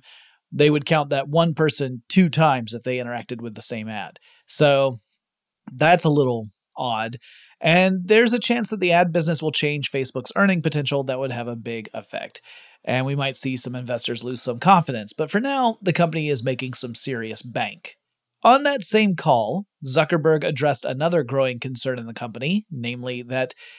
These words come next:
younger people don't seem to be as hooked into Facebook's products as older generations are.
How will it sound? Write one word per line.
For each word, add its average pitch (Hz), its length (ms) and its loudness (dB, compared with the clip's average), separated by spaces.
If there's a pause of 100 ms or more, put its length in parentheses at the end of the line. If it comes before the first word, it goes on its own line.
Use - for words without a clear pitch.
(140)
younger 240 400 6
people 233 300 2
don't 240 240 2
seem 226 220 -2
to 196 80 2
be 208 180 2
as 180 240 2
hooked 214 260 2
into 185 220 2
Facebook's 185 540 -2
products 165 640 2
as 139 380 -2
older 127 320 -4
generations 127 640 -2
are. 92 240 -10